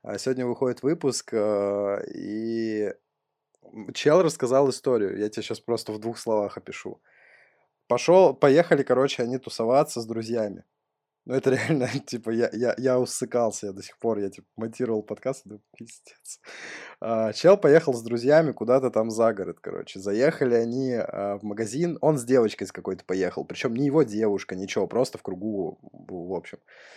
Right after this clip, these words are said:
Заехали в магазин, она говорит: «Я, типа, не ем мясо, я там на диете, мне нужно купить чечевицу». Он говорит: «Ну окей, погнали, я с тобой схожу».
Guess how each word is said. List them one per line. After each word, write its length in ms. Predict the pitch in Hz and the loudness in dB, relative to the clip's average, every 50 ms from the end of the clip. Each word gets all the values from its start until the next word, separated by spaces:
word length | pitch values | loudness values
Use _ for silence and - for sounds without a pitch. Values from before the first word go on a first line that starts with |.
| - - _ | -20 -20 _
Заехали 420 | - 107 117 143 175 - - 143 139 | -4 2 4 4 4 4 4 2 2
в 80 | 131 | 2
магазин, 380 | 135 131 123 135 135 208 220 202 | 2 2 0 2 2 2 2 2
она 120 | 147 135 | 0 0
говорит: 380 | 127 131 131 131 127 127 123 - | 2 2 4 4 4 2 2 2
«Я, 140 | 123 143 - | 2 2 2
типа, 240 | - - - - 120 | 2 -2 -6 -8 -6
не 120 | 117 120 | -2 0
ем 200 | 123 120 110 117 | 0 0 0 0
мясо, 360 | 131 175 202 196 190 - - 127 | 2 2 2 2 2 0 -2 0
я 180 | 117 123 120 | 2 2 0
там 140 | 113 110 107 | 0 -2 -4
на 120 | 107 107 | -4 -6
диете, 440 | 104 110 120 143 175 185 175 - - | -6 -6 -2 0 0 0 0 -2 -6
мне 120 | 110 117 131 | -6 -4 -2
нужно 280 | 139 135 120 117 113 - | -2 -4 -4 -6 -8 -10
купить 280 | - - - 123 120 | -12 -12 -12 -12 -12
чечевицу». 640 | - - 101 - - 107 101 101 98 90 - - 82 | -12 -12 -10 -8 -8 -6 -6 -6 -8 -10 -12 -16 -14
Он 160 | - 92 101 107 | -10 -10 -8 -6
говорит: 240 | 117 107 98 87 | -4 -4 -4 -2
«Ну 100 | 104 117 | 0 0
окей, 240 | 143 156 - 160 170 165 | 0 2 2 0 0 0
погнали, 360 | - 110 113 113 117 117 110 | 0 -2 -2 -2 -2 0 -2
я 60 | 104 | -2
с 60 | - | -4
тобой 240 | - 101 90 87 90 | -6 -8 -6 -6 -6
схожу». 340 | - - 85 82 78 - | -8 -10 -14 -16 -16 -18